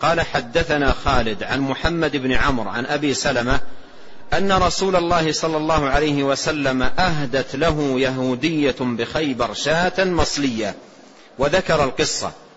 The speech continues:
وقال: فمات بشر بن البراء ابن معرور فأرسل إلى اليهودية: ما حملك على الذي صنعت؟ قالت:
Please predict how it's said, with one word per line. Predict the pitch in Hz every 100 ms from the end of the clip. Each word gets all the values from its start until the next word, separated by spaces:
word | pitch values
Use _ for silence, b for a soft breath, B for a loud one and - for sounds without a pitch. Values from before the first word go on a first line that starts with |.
| - - - - -
وقال: | 127 131 180 190 160 139
فمات | 143 139 170 175 -
بشر | 143 135 180 - 156
بن | 135 139
البراء | 117 127 139 170 - - - - - -
ابن | 147 143 139
معرور | 135 120 123 147 175 196 - - - - -
فأرسل | 135 156 180 160 - 139
إلى | 131 - 151 143
اليهودية: | 135 135 131 117 147 165 185 139
ما | 120 160 175
حملك | 170 175 165 147 131 - 120 107 -
على | 113 156
الذي | 165 151 135 127
صنعت؟ | - 135 156 160 180
قالت: | 175 160 170 156